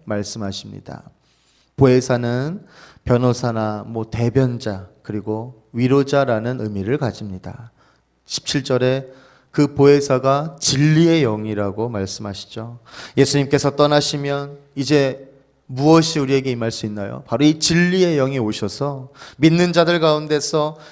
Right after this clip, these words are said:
예수님의 일을 계속 하실 수 있도록 함께해 주신다는 것입니다. 육신적으로 예수님을 우리가 더 이상 보지 못하는 상황에서도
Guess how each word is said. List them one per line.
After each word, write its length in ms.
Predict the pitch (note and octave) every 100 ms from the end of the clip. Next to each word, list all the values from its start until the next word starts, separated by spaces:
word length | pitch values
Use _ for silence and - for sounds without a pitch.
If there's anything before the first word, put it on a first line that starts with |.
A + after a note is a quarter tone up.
| -
예수님의 560 | D3 D3+ F#3+ G3+ G3 D3
일을 500 | C3+ C3+ B2 B2+ _
계속 420 | - D3+ G3+ D3+
하실 260 | F3+ F3+ F3
수 140 | -
있도록 560 | C3+ - G#2 G#2 G2+ _ _ _
함께해 540 | - E3 E3 - A#2+
주신다는 560 | A#2+ A#2 B2 A#2 G#2+ C3+
것입니다. 560 | B2 - G#2 G2 G#1+ - - - _ - - -
육신적으로 1160 | C3+ - C#3+ C3 C3 B2 B2 B2 A#2 A2 - - _ _
예수님을 920 | C3 C3 D3 D3 D3 C#3 A#2+ G#2 - _ _ _ _ -
우리가 580 | C3 B2 A#2 B2+ G3+ G3
더 140 | A#2+
이상 560 | C3 B2+ C3 A#2+ G#2 - _ _ _ _ _
보지 360 | C3+ C#3+ D3+ D3+
못하는 580 | B2+ D#3+ E3 E3 D#3+ E3
상황에서도 920 | D#3+ D#3+ D3+ G#2+ - F#2+ G2+ G2 A2+